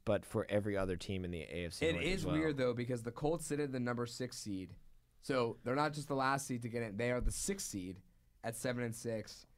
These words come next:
Speaker 2: And then the next four teams all have the same record.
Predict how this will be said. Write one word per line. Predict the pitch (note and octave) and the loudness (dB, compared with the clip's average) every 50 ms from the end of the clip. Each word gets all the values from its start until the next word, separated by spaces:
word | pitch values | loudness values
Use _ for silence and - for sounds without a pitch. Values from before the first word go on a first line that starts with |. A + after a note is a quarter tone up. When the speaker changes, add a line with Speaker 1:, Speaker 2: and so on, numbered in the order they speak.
| - - - - - - - - | -20 -20 -20 -20 -20 -14 -6 -2
Speaker 2:
And | B2 B2+ B2+ | 0 0 2
then | B2 A#2+ | 2 0
the | B2 B2 | 0 0
next | B2 C3+ C#3+ D3+ D3 - - - - - - - - - - - - | 2 2 0 0 -2 -4 -8 -10 -12 -14 -18 -20 -20 -20 -20 -10 -4
four | - F#3 F#3 F#3 F#3+ G3 F#3+ | -2 0 0 2 2 2 2
teams | F#3 F3+ - G3 F3 E3+ D3+ C3 A#2+ A2 G2 G2+ - - - | 0 -2 -4 -2 0 0 0 0 -2 -4 -6 -10 -12 -6 -2
all | B2+ C3 C3 C#3 D3 D3 | 0 2 2 4 2 2
have | C#3 C#3 C#3 C3+ B2+ A2+ | 2 2 2 2 0 -2
the | A2 | -4
same | G#2+ - - A#2 A2+ G#2 G2+ | -4 -4 -2 -2 -2 0 0
record. | G2+ F#2+ F#2+ - - B1+ - - | 0 -2 -2 -4 -8 -12 -12 -14